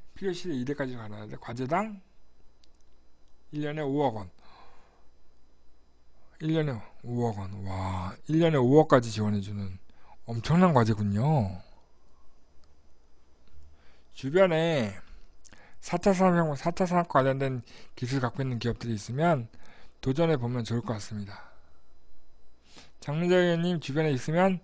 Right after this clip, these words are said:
한번 도전해보시면 좋을 것 같아요. 아까 했던 프로스트 같은 회사가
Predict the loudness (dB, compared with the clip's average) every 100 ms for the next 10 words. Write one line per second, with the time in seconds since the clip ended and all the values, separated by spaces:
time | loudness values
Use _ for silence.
0 | -10 -20 -8 -4 2 2 4 2 2 -2
1 | -2 2 2 2 -6 -8 -10 -12 -12 -16
2 | -14 -12 -12 -14 -20 -20 -20 -20 -20 -20
3 | -14 -14 -12 -14 -12 -12 -12 -12 -14 -14
4 | -14 -14 -14 -20 -14 -14 -14 -12 -10 -10
5 | -12 -16 -16 -16 -16 -16 -16 -16 -18 -20
6 | -20 -18 -16 -14 -2 2 8 8 8 4
7 | 6 6 6 2 6 8 8 8 10 10
8 | 10 10 6